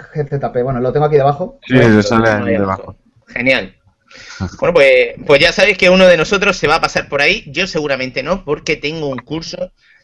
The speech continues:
Speaker 3: sobre, mm, a-, a-, agarraos los machos, sobre, mm, bueno, yo trabajo en una asociación para personas con discapacidad intelectual y de vez en cuando, mm, igual que en cualquier momento de la vida, hay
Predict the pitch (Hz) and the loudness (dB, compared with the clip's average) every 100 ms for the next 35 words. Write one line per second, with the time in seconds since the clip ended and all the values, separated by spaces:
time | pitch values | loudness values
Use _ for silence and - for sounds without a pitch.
0 | _ - 170 170 190 196 - - 143 151 | _ 0 0 2 2 0 -4 -10 -8 -8
1 | 160 - - - _ _ _ _ _ _ | -8 -4 -4 -6 _ _ _ _ _ _
2 | - - 135 131 123 123 151 143 127 120 | -8 -6 -4 -4 -2 0 2 2 0 -2
3 | 156 160 185 185 - - _ - 180 175 | -4 -2 -2 -4 -14 -20 _ 0 2 2
4 | 196 185 _ _ _ _ _ - 139 127 | 0 -4 _ _ _ _ _ -8 -6 -4
5 | 123 120 117 113 107 - - 135 110 131 | -2 -2 -4 -6 -8 -12 -2 0 2 0
6 | 139 139 135 143 135 127 127 131 123 113 | 2 2 2 6 6 6 2 -2 -4 -6
7 | 120 - 147 185 113 117 - 139 131 - | -6 -6 -6 -4 -6 -8 -8 -6 -4 -6
8 | 120 120 - 113 113 127 123 120 123 117 | -8 -8 -8 -8 -6 -4 -4 -2 -2 -2
9 | 143 147 185 - - - - _ _ - | 0 0 0 -8 -20 -20 -20 _ _ -8
10 | 170 202 220 131 120 127 127 139 147 170 | -4 -2 -2 0 2 0 0 0 2 0
11 | - 139 127 117 110 110 120 107 107 - | 0 -4 -6 -6 -8 -12 -8 -4 -4 -4
12 | 113 117 110 127 123 123 127 123 120 135 | -6 -4 -4 -2 -2 0 2 2 2 2
13 | 156 160 160 123 123 117 107 101 95 | 0 -2 -4 -2 -2 -2 -2 -4 -8